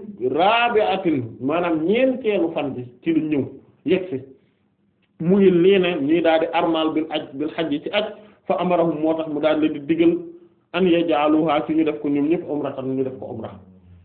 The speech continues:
Fa ta'azama mu rëy lool zalika loolee indahum fa ñoom, maanaam mbir mu rëy lool ci ñoom, maanaam mooy ne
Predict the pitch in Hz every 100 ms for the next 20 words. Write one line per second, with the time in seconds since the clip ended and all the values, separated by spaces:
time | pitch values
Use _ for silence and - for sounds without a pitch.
0 | _ _ 185 196 196 190 214 214 202 185
1 | 202 262 208 180 208 269 277 214 220 208
2 | 196 175 170 165 175 156 170 160 151 143
3 | 143 143 120 - 151 156 160 190 175 165
4 | 165 143 165 226 226 190 165 - - -
5 | _ 139 160 175 175 143 160 160 165